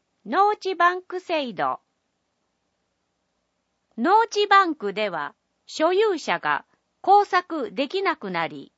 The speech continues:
貸し出しを希望している農地情報を集約し、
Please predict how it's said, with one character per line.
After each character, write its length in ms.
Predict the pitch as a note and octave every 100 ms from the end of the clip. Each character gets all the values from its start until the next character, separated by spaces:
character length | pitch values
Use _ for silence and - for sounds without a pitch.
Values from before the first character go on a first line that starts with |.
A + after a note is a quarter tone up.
| _ _ -
貸 260 | D4 D4+
し 40 | G4+
出 140 | G4
し 160 | F#4 F4+
を 240 | D#4 C4+ -
希 160 | B3+
望 260 | A#3+ D4 D4
し 120 | -
て 160 | - A#3+
い 140 | A3+
る 280 | G#3+ G#3 - _
農 280 | A3+ F#4 G4+
地 200 | F#4 D#4+
情 240 | F4 D#4
報 280 | - F#3+ E3
を 260 | D3+ D#3 -
集 300 | - C4 C4
約 280 | G#3+ -
し、 320 | G3 F3 D#3